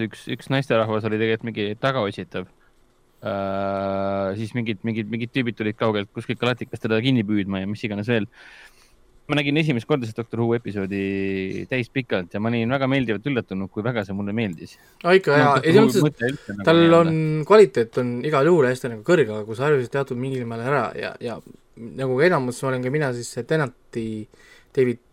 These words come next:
Speaker 2: äh, Tennant, Tennanti või kuidas ta
Speaker 1: Ten-,
Speaker 2: selleks,
Speaker 1: ten-,
Speaker 2: ten-, ten-,
Speaker 1: ten-,
Speaker 2: ten-, Tennant või Tennant vist on
Speaker 1: Jah.
Speaker 2: või? <laughs> Tennant,
Speaker 1: Mul on
Speaker 2: jah.
Speaker 1: sulle üks sõna.
Speaker 2: Äh,
Speaker 1: Tennant.
Speaker 2: tema nagu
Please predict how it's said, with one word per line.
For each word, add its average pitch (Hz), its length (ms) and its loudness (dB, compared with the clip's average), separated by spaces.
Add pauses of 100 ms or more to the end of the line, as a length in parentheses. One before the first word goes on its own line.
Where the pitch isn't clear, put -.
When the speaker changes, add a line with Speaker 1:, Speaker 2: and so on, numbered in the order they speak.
(100)
Speaker 2:
äh, 110 160 -6
Tennant, 123 260 -6 (300)
Tennanti 123 560 -4
või 110 140 -4
kuidas 113 180 -8
ta 120 80 -8
Speaker 1:
Ten-, 117 160 -2
Speaker 2:
selleks, 117 240 -10
Speaker 1:
ten-, 131 160 0
Speaker 2:
ten-, 135 240 -2
ten-, - 0 -
Speaker 1:
ten-, 143 160 2
Speaker 2:
ten-, 135 160 0
Tennant 143 480 0
või 131 560 -10
Tennant 135 400 -2
vist - 160 -18
on 123 80 -2
Speaker 1:
Jah. 107 160 -4
Speaker 2:
või? - 20 -20 (640)
<laughs> 151 480 0
Tennant, 139 220 8
Speaker 1:
Mul 113 80 4
on - 0 -
Speaker 2:
jah. 120 80 4
Speaker 1:
sulle 131 160 4
üks - 160 -18
sõna. 117 160 2 (240)
Speaker 2:
Äh, 127 480 4
Speaker 1:
Tennant. 139 320 2
Speaker 2:
tema 196 320 10
nagu 127 320 2